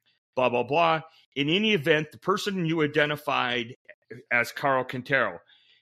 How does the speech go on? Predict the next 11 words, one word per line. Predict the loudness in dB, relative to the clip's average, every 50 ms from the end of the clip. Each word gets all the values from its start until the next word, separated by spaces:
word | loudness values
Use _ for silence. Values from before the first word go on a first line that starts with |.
| _ _
Yes, | -10 -2 2 4 4 4 4 0 -4 -10 -12 _ _ -2
I | -2 0 0 0 -2 -2 -4 -4 -4 2
did. | 4 6 6 6 4 2 -2 -10 _ _ _ _ _ _ _ -2
Now, | 2 4 4 6 4 4 2 -2 -8 _ _ _ _ _ _ _ _ _ _ -16 -10 -2
do | 2 4 6 8 8 6
you | 6 6 4 4
know | 4 6 6 6 6 6
when | 6 4 2 2 2 2 2 0
this | -2 -4 -4 -4 -4
event | -4 -2 -2 -2 -2 -4 -8
occurred? | -10 -8 -4 2 4 4 4 4 2 -2